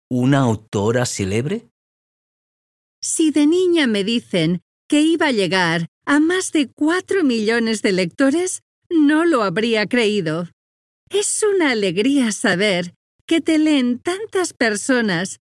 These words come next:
Speaker 2: y que se muestran tan agradecidas por cada nueva novela. ¿Será que algo estoy haciendo bien? Mis novelas han atraído la atención de hombres y mujeres de distintas edades,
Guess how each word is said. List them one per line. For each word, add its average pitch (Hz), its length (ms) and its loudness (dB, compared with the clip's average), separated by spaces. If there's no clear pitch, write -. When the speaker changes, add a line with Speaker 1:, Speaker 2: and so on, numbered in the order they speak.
Speaker 2:
y 392 120 0
que 359 140 -4
se 339 180 -2
muestran 302 720 0
tan 427 400 -4
agradecidas 240 1040 0
por 330 240 0
cada 269 340 0
nueva 220 500 0
novela. 190 640 -2
¿Será 359 380 -2
que 302 220 2
algo 339 300 0
estoy 320 380 -2
haciendo 254 600 0
bien? 247 560 -2
Mis 247 420 2
novelas 240 680 0
han 403 160 0
atraído 285 480 0
la 214 120 0
atención 262 840 0
de 269 380 2
hombres 349 500 -2
y 294 80 2
mujeres 285 680 -2
de 220 120 2
distintas 226 840 -2
edades, 254 600 -2